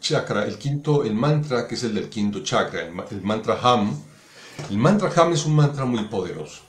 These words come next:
Búsquenlo bien, ojalá puedan encontrar un buen mantra, porque a veces, eh, yo aclaro también esto, y es que a veces las personas,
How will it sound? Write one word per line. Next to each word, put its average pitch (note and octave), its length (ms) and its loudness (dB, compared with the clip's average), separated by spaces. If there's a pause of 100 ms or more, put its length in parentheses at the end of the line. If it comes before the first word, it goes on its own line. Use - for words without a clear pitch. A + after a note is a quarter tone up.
(300)
Búsquenlo A#2 520 0
bien, C3+ 380 2
ojalá F#2 320 -4
puedan G#2 200 -2
encontrar G2 340 -6
un F2+ 120 -6
buen F#2 160 -4
mantra, B2 600 0 (360)
porque F#2+ 360 -6
a E2+ 60 -2
veces, - 480 -6 (220)
eh, E2 280 -8
yo F#2+ 100 -2
aclaro G2+ 300 -2
también F2+ 340 -6
esto, G2+ 200 -6
y G2+ 80 0
es F#2 100 -2
que G#2 260 -4
a F#2 60 -4
veces A#2 360 0
las G2+ 140 -2
personas, G2+ 600 -6